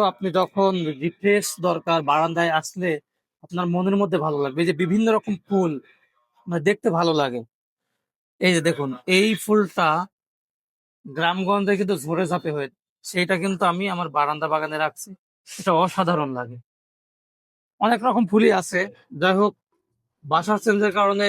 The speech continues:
এত পরিমাণ যত্ন করতে পারি নাই, তার কারণে আসলে ফুলগুলো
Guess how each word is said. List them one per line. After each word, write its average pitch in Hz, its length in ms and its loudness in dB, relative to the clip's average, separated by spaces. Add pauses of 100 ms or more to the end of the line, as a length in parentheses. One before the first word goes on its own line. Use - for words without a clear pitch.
(140)
এত - 80 -8 (140)
পরিমাণ 190 240 0 (120)
যত্ন 170 240 0 (120)
করতে 202 240 -2
পারি 160 240 2
নাই, 160 120 -4 (1300)
তার 170 220 0
কারণে 180 280 0 (120)
আসলে 185 300 2 (1300)
ফুলগুলো 180 460 0